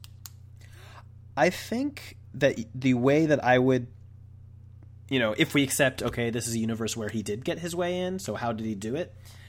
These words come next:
I would say that it, it was probably something along the lines of using his body, you know, and, and not in, like, using the fact that he could, it's not, I mean, he's not smooth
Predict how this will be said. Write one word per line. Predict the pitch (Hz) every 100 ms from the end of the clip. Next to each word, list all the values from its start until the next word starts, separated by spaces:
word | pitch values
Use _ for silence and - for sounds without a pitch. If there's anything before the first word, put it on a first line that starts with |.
| - - - - -
I | 135
would | 147 139
say | 143 127
that | 120
it, | 110 110 110
it | 135
was | 123
probably | - 151 139 131
something | 139 120 117
along | 113 110
the | 107
lines | 110 110 107
of | 113 107 - - - - - - - - - - - - - - -
using | 147 240 202 135
his | 123 92
body, | 104 90 87 -
you | 120 127
know, | 127 123
and, | 151 160
and | 165 170
not | 196 196
in, | 175 160 151 - -
like, | 127 120 - -
using | - 151 180 185 190
the | 170
fact | 156 143
that | 135
he | 110 135
could, | - 123 120 117 - - - - - - - - - - - - - -
it's | 170
not, | 208 233 -
I | 139
mean, | 139 139
he's | 185 170
not | 151
smooth | - 123 120 117 113